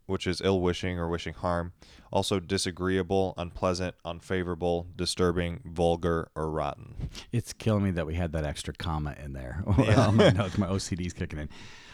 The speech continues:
Speaker 2: Um, <clears throat> and then, <clears throat> excuse me, iniquity or sin means a condition of estrangement from God. And even estrangement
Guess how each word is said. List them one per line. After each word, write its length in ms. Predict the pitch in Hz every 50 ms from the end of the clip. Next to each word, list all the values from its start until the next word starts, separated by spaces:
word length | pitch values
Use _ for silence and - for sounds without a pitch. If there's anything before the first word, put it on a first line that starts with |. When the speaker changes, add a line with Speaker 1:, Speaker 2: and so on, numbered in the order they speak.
| - - -
Speaker 2:
Um, 320 | 131 139 139 135 123 120 - _ - - -
<clears throat> 220 | - - 180 -
and 160 | 147 151 147
then, 200 | 156 160 160 151 - - -
<clears throat> 120 | - -
excuse 240 | 175 - - 165 127
me, 100 | 107 - - - - - - -
iniquity 540 | 143 139 127 143 170 - - 160 160 147 131
or 100 | 113 104
sin 640 | 98 - - - 185 185 185 147 117 107 113 123 120 - - - - - - -
means 320 | 113 120 127 131 127 113 -
a 100 | 123 123
condition 640 | 113 - 120 110 92 101 127 139 139 - 156 147 135
of 140 | - 120 104
estrangement 960 | 104 - - - - - 127 131 143 151 160 151 113 101 98 101 98 - -
from 220 | - 110 98 95
God. 440 | 85 95 110 120 117 104 92 87 87 - - - - -
And 100 | 147 175
even 220 | 208 208 196 147
estrangement 800 | 120 98 - - - 135 139 156 180 180 143 98 87 85 73 67